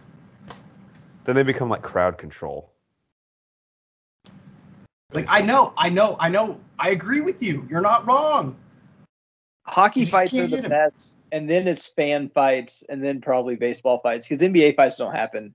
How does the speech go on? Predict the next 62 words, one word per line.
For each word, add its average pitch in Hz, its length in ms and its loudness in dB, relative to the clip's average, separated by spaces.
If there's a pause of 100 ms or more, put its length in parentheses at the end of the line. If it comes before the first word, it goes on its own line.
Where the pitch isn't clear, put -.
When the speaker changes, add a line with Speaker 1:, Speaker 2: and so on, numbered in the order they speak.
Speaker 3:
anymore, 101 460 -10
so. 110 280 -8 (840)
Speaker 1:
I 120 80 2
gotta 160 140 4
say, 165 100 -2
the 123 140 4
last 135 280 0
few 180 140 -8
years, 139 300 -2
the 107 160 -4
N 107 120 -4
F 123 140 -6
L 110 140 2
has 95 180 -8
really 92 340 -2
given 87 300 -6
us 85 100 -6
some 82 220 -10
good 78 240 -4
fan 73 300 -12
fights - 320 -10
in 73 80 -12
the 73 80 -14
stands. - 500 -16 (300)
Speaker 3:
Yeah. 127 300 2 (520)
And 160 100 0
Speaker 2:
There's 165 40 2
Speaker 3:
the 180 80 4
Speaker 2:
a - 20 8
good 226 60 8
Speaker 3:
N - 80 4
F 233 100 2
L 175 60 0
Speaker 2:
one 165 100 -2
last - 260 -2
week. 151 300 -16 (560)
Speaker 3:
fights. 117 340 -2
You'll 165 120 2
get 214 160 4
some 185 180 2
idiot 160 320 4
trying 147 200 0
to 131 40 -6
punch - 240 -8
a 117 60 -4
helmet 123 500 -2
every 143 160 -2
now 143 160 0
and 143 100 -2
then, 143 220 -2
but 127 220 0 (500)
there's - 100 -10
not 143 160 0
too, 139 160 -2
there's 160 220 0
a 160 60 4
lot 147 100 8
of - 80 -2
shoving. 110 400 -2
That's 113 160 -8
about 92 220 -6
it. 90 180 -12